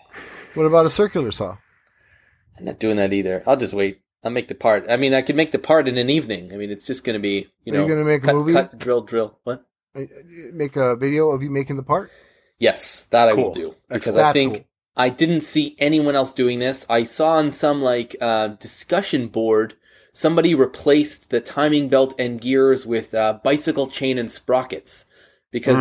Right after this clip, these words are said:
Speaker 2: this,
Speaker 3: Hmm.
Speaker 2: this table saw and
Speaker 1: Ooh.
Speaker 2: others like that mechanism have an issue where, uh, the timing belt keeps getting looser and looser and looser, and you apparently have to replace the timing belt, like, every six months.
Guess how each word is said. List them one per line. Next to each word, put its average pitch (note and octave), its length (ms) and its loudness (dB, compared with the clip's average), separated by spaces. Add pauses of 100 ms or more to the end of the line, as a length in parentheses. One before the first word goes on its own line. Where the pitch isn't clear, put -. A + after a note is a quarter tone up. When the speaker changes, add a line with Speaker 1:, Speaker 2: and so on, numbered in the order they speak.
Speaker 2:
this, A#2 160 2
Speaker 3:
Hmm. G2 120 -8
Speaker 2:
this F#2+ 120 -6
table D3+ 300 2
saw C#3+ 300 4
and B2+ 140 2
Speaker 1:
Ooh. C3 100 2
Speaker 2:
others D3+ 260 2
like C#3+ 240 4
that G2+ 180 0
mechanism A2 680 -8 (380)
have D3 240 -2
an D3+ 100 2
issue C3+ 480 -2
where, A2+ 480 4 (340)
uh, A2 160 2
the A2+ 100 -6
timing F3 400 2
belt - 260 0
keeps - 240 -6
getting C3 280 2
looser C3+ 300 2
and B2+ 100 2
looser B2 280 -2
and A#2 100 -2
looser, E3 380 2
and C3 100 -2
you B2 80 0
apparently C3+ 420 -2
have B2 200 -6
to B2+ 100 0
replace F3+ 380 0
the C3 80 -8
timing D3+ 320 -4
belt, A2+ 140 -2
like, G2+ 120 -10
every B2 200 -6
six A2+ 220 -10
months. D#3 340 -4